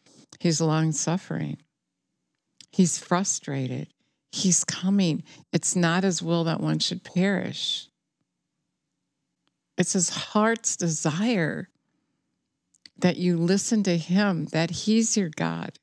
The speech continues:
And we're not listen-, when we're not listening to him, when he's not our God, the enemy is. Because we're listening to his lie. "You can't, you're not good enough.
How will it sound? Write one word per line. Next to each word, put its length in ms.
And 160
we're 100
not 260
listen-, 300
when 180
we're 100
not 240
listening 440
to 120
him, 160
when 140
he's 320
not 200
our 140
God, 320
the 140
enemy 420
is. 680
Because 320
we're 160
listening 480
to 140
his 340
lie. 500
"You 160
can't, 500
you're 120
not 280
good 160
enough. 460